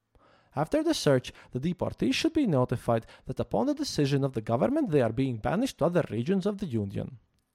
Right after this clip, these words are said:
The deportees are permitted to take with them household necessities of not more than one hundred kilograms in weight. And then there's a list. One, suit. Two, shoes.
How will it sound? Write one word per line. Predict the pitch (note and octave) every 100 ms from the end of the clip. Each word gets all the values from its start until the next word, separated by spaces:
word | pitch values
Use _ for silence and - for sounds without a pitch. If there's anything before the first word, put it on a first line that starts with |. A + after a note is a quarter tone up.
| _ _ _
The | C3+ C#3
deportees | F3 B2+ - C#4+ D4 - - -
are | B2
permitted | A2+ A#2+ F#3 C#4 -
to | F3
take | D3 D3+
with | E3
them | C#3 A#2
household | - F#3+ - C#4+ C#4
necessities | B3+ - A2+ D3 C#3+ C#3+ - -
of | - G#2
not | C#3 A3+ -
more | D#3 G3
than | F#3 C3+
one | D#3
hundred | - F3+ F#3 -
kilograms | C3+ C#3+ F3+ F3+
in | F#3
weight. | A#2+ - - - - _ _ _ _ _ _ _ _ _ _ -
And | B2 A2+ A2 A2+
then | A2
there's | G#2 G#2+
a |
list. | A#2+ A2+ - D#3
One, | D#3 - _ - _ _
suit. | - - G3+ A#2 - _ _ _ _ _ _
Two, | - - - _ _ _
shoes. | - F3+ C#3+ - -